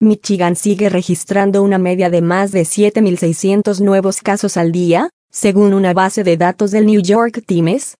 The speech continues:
más que en casi cualquier momento de la oleada navideña. Pero esa cifra no ha aumentado más que unos pocos cientos durante más de una semana,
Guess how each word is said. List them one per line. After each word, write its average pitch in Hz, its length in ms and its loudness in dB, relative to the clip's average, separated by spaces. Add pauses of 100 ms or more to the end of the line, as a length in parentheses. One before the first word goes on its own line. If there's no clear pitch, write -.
(160)
más 196 280 0
que 185 140 -2
en 160 100 0
casi 185 360 -2
cualquier 190 540 -2
momento 196 520 0
de 208 120 0
la 196 120 2
oleada 190 380 2
navideña. 196 680 0 (440)
Pero 196 280 4
esa 208 280 0
cifra 202 340 -2
no 196 180 2
ha 175 60 2
aumentado 175 560 0
más 196 220 0
que 214 140 0
unos 190 300 0
pocos 214 360 -2
cientos 180 460 -2
durante 170 380 -2
más 180 280 0
de 208 100 0
una 214 240 2
semana, 180 600 0